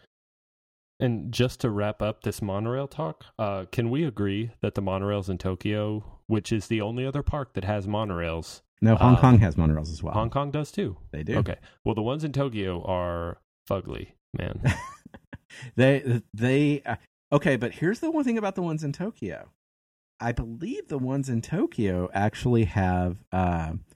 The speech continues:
Speaker 2: Mickey-shaped windows.
Speaker 1: Yeah, they do. And
Speaker 2: And
Speaker 1: they're fugly.
Speaker 2: so, <laughs>
Speaker 1: <laughs>
Speaker 2: so while you may not like the design,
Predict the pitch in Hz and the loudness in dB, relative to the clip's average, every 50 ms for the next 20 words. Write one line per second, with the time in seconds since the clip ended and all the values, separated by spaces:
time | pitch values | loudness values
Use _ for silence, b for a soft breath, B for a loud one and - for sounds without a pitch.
0 | _ _ _ _ - 90 92 110 - - 131 123 110 - - - 110 104 - - | _ _ _ _ 4 6 6 6 6 4 2 2 2 2 4 4 4 4 4 2
1 | 82 90 113 170 185 - - - - - - - - - - 101 101 101 104 92 | 2 4 4 4 4 2 -2 -8 -12 -20 -20 -20 -16 -8 -4 -2 0 0 0 -2
2 | 82 - - _ - 101 90 - 98 104 104 87 80 - - - _ _ _ - | -4 -8 -10 _ -4 -4 -2 0 0 0 -2 -2 -6 -10 -18 -20 _ _ _ -2
3 | - 110 110 110 107 104 104 101 95 101 - - 107 104 104 95 95 87 80 78 | 4 6 6 8 8 8 6 6 4 4 0 0 -2 -2 -2 -4 -4 -4 -4 -6
4 | - - _ _ - - - 151 151 131 - 143 - - - 190 147 - - - | -8 -14 _ _ -6 2 6 8 12 12 12 12 12 12 10 10 10 10 8 6
5 | - - - - - 185 - 214 202 170 - - 196 143 127 170 156 139 - 180 | 0 -10 -6 -2 0 0 2 2 0 0 0 -2 -2 -2 -2 -4 -2 2 6 8
6 | 160 143 143 147 139 139 156 170 165 127 110 131 139 123 117 113 113 117 131 147 | 10 10 10 10 12 12 12 10 8 8 8 8 10 10 10 10 10 10 10 10
7 | 131 123 123 120 117 104 90 92 90 90 107 110 - - 117 104 95 90 85 95 | 10 10 8 8 6 4 4 6 8 8 8 6 6 6 6 8 8 8 6 6
8 | 87 90 92 98 107 113 117 120 117 | 6 8 8 10 10 10 8 8 6